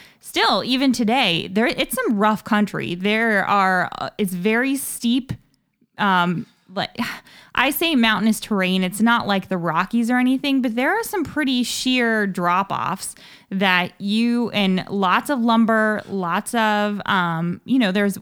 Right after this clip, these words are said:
wild animals. There were bears back at the time. There's not so many now, but there are bears. There were,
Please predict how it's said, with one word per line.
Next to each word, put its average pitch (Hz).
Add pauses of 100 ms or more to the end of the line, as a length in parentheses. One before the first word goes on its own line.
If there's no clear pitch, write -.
wild 180
animals. 214
There 196
were 196
bears 180
back 196
at 208
the -
time. 202
There's 202
not 240
so 254
many 226
now, 196
but 208
there 185
are 175
bears. 269
There 185
were, 170